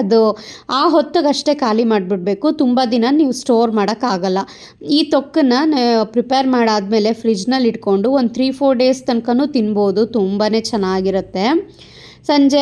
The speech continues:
ಆ ತೊಕ್ಕೆಲ್ಲ ಮಾಡಿ, ಅಂದರೆ ಅದು ಸ್ವಲ್ಪ ತಣ್ಣಗಾಗೋವರೆಗೆ ಇಲ್ಲಿ ಹಿತೈಷ್ಗೆ ನಾನು, ಮ್, ಒಂದು ಸ್ವಲ್ಪ ಹೊತ್ತು ಓದಿಸ್ತಾ ಇದ್ದೀನಿ.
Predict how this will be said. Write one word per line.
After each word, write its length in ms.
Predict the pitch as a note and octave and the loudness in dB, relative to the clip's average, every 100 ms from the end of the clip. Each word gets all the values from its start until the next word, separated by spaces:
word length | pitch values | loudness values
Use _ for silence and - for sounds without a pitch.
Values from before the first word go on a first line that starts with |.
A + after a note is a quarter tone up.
| C#4 | 2
ಆ 60 | C4+ | 2
ತೊಕ್ಕೆಲ್ಲ 460 | C4 B3 - B3+ B3 | -2 -2 0 2 2
ಮಾಡಿ, 440 | B3 A3+ A3 A3+ C4 C4 B3 | 2 2 4 2 0 0 0
ಅಂದರೆ 180 | A3 A#3 A3+ | 0 0 -2
ಅದು 180 | - | -4
ಸ್ವಲ್ಪ 260 | C4 G#3+ A#3+ A#3 | -6 -6 -6 -8
ತಣ್ಣಗಾಗೋವರೆಗೆ 960 | A3 B3+ C4 A3+ G3+ A3+ G#3 G3+ G3+ C4+ B3 | -8 -8 -6 -6 -4 -6 -6 -6 -4 -2 -2
ಇಲ್ಲಿ 180 | G#3+ A3+ | -2 -4
ಹಿತೈಷ್ಗೆ 540 | A3+ A3+ G#3+ G#3+ - A3 G3+ | -4 -4 -6 -6 -8 -6 -4
ನಾನು, 180 | G3+ G3+ F#3+ | -4 -2 -4
ಮ್, 340 | F#3 F#3+ G3+ G3 F#3+ | -6 -8 -6 -4 -6
ಒಂದು 100 | F#3+ G#3+ | -6 -8
ಸ್ವಲ್ಪ 180 | G3 G#3 | -4 -4
ಹೊತ್ತು 160 | G#3 F#3+ G3 | -4 -4 -6
ಓದಿಸ್ತಾ 360 | G3+ G#3+ G#3+ G3 | -6 -8 -6 -6
ಇದ್ದೀನಿ. 300 | F3 F3+ | -6 -6